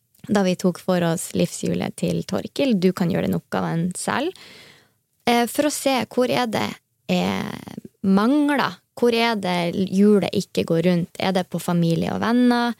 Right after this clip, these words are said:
forhold og kjærlighet, ferie og fritid? Og når du får alt det her klart, og da begynner å se for deg, hva er drømmene dine?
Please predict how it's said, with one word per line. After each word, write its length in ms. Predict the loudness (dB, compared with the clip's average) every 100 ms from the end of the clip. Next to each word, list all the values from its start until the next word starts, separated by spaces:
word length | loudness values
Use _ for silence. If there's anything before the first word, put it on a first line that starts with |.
| _ _ -6
forhold 360 | -2 0 -2 -4
og 40 |
kjærlighet, 680 | -2 -2 0 2 2 0 -2 _ _ _ _ -2
ferie 340 | 0 0 -2
og 60 | -4
fritid? 720 | 0 4 4 2 -2 0 0 -2 _ _ _ _ -2
Og 100 | 2
når 120 | 4
du 60 | 2
får 200 | 0 -2 -2
alt 180 | -4 -4
det 100 | -6 -4
her 360 | 0 0 0 -4 -12 _ _
klart, 540 | -2 -2 -4 -12 -16 -16 _ _ -20 -4
og 160 | -2 0
da 260 | 2 2
begynner 260 | 0 -2 -2
å 40 |
se 200 | -2 -2
for 200 | -2 -2
deg, 120 | -4 -6
hva 340 | -6 -2 -2 -2
er 160 | -2
drømmene 360 | 0 2 2 2
dine? 300 | 0 -2